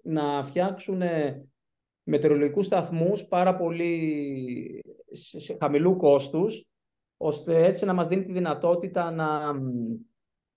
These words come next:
ε, να έχουμε περισσότερες μετρήσεις, ε,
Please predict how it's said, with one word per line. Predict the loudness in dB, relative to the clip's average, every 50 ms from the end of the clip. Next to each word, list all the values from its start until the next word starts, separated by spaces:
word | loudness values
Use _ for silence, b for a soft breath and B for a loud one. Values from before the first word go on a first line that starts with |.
| _
ε, | -4 0 2 2 2 2 2 0 -2 -2 -2 -4 -4 -4 -6 -6 -6 -8 -10 -10 -8
να | -4 0 0
έχουμε | 0 2 0 0
περισσότερες | 0 0 -2 0 -2 -2 -2 -2 -2 -2 -2
μετρήσεις, | -2 -4 -2 -2 -2 0 0 -2 -2 -4 -6 -6 -6 -6 -6 -8 -8 -4
ε, | -2 2 4 4 4 4 4 4 2 2 0 -4